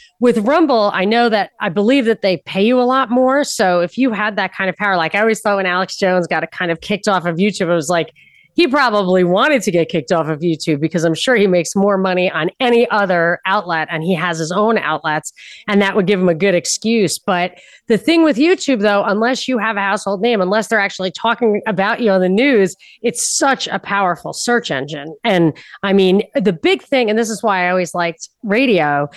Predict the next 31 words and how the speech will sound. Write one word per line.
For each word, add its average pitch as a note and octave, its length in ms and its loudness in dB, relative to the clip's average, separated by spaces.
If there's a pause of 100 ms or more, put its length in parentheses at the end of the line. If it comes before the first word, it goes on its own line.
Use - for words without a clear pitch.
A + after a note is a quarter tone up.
(360)
is A#3+ 260 2
that G3 320 -2
you're, A#3 580 2
like, F#3 240 -2
especially, F#3+ 420 -2
like, E3 200 -2
what E3+ 100 -4
you're A3 140 2
doing, E3+ 260 2
live E3+ 240 0
radio G3+ 320 2
that E3 180 -2 (120)
has F3 340 -4
crossover F3 580 -2
audiences A3 520 0
from F3 160 -6
other F3 240 0
shows. A3 640 2
You're A3 220 4
not B3+ 280 0
always A3+ 480 2
just F3+ 340 -4
talking F#3 360 -2
to E3 100 -8
people F#3 320 0
who E3+ 100 0
are D#3+ 100 2
there E3 280 0
looking E3 400 -2
for - 160 -6
you. D#3 500 0